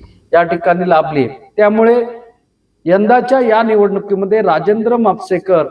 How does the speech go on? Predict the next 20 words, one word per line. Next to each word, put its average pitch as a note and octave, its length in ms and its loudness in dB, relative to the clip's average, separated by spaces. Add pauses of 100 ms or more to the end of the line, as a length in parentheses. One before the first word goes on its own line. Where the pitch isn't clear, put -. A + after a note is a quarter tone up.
(340)
यांचं F3 360 2
तिकीट G#3 460 -2
जवळपास F3 560 2
निश्चित D#3+ 420 -8
मानली C#3 300 -4
जाते, B2 500 -4
यांची D#3+ 400 0
उमेदवारी G#3 560 2
या F3 120 2
ठिकाणी E3 380 -6
निश्चितच D#3 680 -10
मानली C3 320 -6
जाते. A#2 300 -6 (720)
तर B3+ 180 2 (680)
उद्धव F#3 320 0
बाळासाहेब A#3+ 460 -2
ठाकरे G3+ 400 -4
शिवसेना F#3 680 -4 (340)
जिल्हा D#3+ 260 2
प्रमुख, D#3+ 400 -4